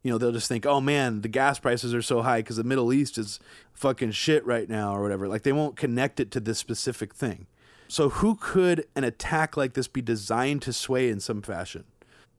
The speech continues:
It makes my mind go to the idea that this seems to be, you know, an attack on, like, an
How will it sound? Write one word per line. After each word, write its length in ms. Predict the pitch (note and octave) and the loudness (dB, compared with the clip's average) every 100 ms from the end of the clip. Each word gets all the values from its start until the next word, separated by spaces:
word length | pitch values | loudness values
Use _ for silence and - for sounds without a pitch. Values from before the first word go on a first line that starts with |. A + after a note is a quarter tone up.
| - | -2
It 140 | D3+ | 2
makes 300 | D#3 G3 F3 | 4 2 2
my 180 | D3 D#3+ | 2 4
mind 300 | F3+ D#3 C#3 | 4 2 4
go 180 | C3+ C3+ | 4 2
to 260 | - C#3+ | 2 0
the 140 | C3 B2+ | 2 2
idea 380 | B2 A#2 D3+ D#3 | 2 2 2 2
that 260 | C3+ A#2 _ _ _ _ _ | 2 0 _ _ _ _ _
this 240 | C3 D#3+ E3+ | -2 2 2
seems 380 | - A3 A3 | 2 2 2
to 100 | - | -2
be, 460 | D#3+ E3+ E3+ E3 D#3+ _ _ - | -2 0 2 2 0 _ _ -4
you 100 | D#3+ | 0
know, 100 | D#3 | 2
an 120 | C3+ | 2
attack 500 | B2 - - G#3+ A3 | 0 -2 0 0 0
on, 120 | E3+ | 0
like, 180 | C#3+ B2 | 0 0
an 160 | A#2 | -4